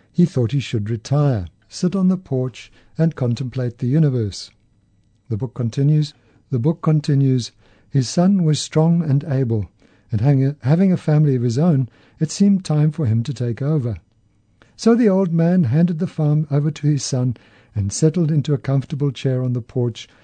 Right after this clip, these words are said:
to enjoy his remaining years after a life of back-breaking toil."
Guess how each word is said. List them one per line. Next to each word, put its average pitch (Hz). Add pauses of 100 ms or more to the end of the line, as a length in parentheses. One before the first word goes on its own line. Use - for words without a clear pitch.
(160)
to 233
enjoy 165
his 156
remaining 151
years 139 (320)
after 160
a 156
life 131
of 107
back-breaking 127
toil." 110